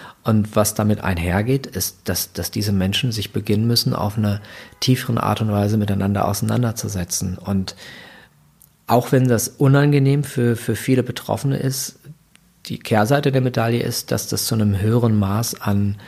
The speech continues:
an Selbstreflexion führen wird. Und das ist wiederum eine sehr, sehr positive Entwicklung. Das bedeutet, auch wenn vieles unangenehm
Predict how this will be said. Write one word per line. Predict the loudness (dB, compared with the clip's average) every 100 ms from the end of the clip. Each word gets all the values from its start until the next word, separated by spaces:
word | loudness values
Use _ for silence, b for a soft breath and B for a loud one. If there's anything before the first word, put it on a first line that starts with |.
| B B B
an | -4 -2 -2 -4 -6 -14
Selbstreflexion | -2 0 0 -6 -6 -8 -6 -2 0 -2
führen | -4 -2 -2 -2
wird. | -6 -10 -14 -20 -14
Und | -10 -2
das | 0 0
ist | 0
wiederum | 2 2 2
eine | 2
sehr, | 0 0
sehr | -2
positive | -2 -2 -2 -4 -4 -4
Entwicklung. | -4 -6 -6 -6 -6
Das | -8
bedeutet, | -4 2 4 4 0 B B B B B B -20 _ _ -20 -20 _
auch | 2 2 4
wenn | 2 2
vieles | 2 4 4 2
unangenehm | 0 4 4 4 4 2 2 0 -2